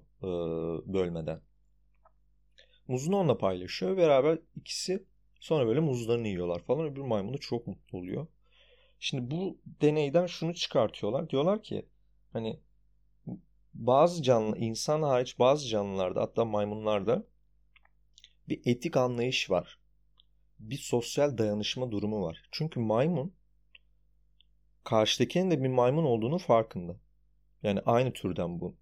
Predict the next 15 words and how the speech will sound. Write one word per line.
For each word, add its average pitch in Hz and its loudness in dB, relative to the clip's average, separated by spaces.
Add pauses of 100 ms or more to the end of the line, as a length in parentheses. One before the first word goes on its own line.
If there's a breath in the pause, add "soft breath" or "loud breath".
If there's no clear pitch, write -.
Aynı 123 0
türden 107 0
olduğunun 107 -2
bir - -20
farkında, 113 2
bir 85 -4
benzerliği 98 -2
olduğunu 101 -6
fark 107 0
ediyor. 95 -2 (320 loud breath)
Öbür 127 2
maymunun 156 2
muz 131 -4
almadığını 135 2
görünce 123 0